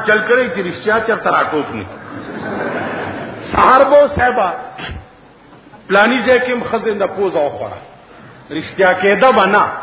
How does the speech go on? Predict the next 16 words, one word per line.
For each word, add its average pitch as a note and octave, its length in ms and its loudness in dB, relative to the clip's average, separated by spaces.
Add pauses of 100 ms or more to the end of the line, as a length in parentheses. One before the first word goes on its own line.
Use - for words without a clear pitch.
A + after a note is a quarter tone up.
(1300)
بالا A#3+ 300 8
ماڼۍ D4 380 4
ته C4 160 4
سړی C4 220 2
راغی، C4+ 220 4
ویل C4 160 0
جي D4+ 80 0
کابل C4 340 4
کې C#4 240 4
هم B3 120 -2
یو G#3+ 200 0
ښځې G3+ 200 -2
نه F3+ 100 -2
بېګا E3 340 0
پوزه C#3+ 300 -4
ووهه. G#2 340 -8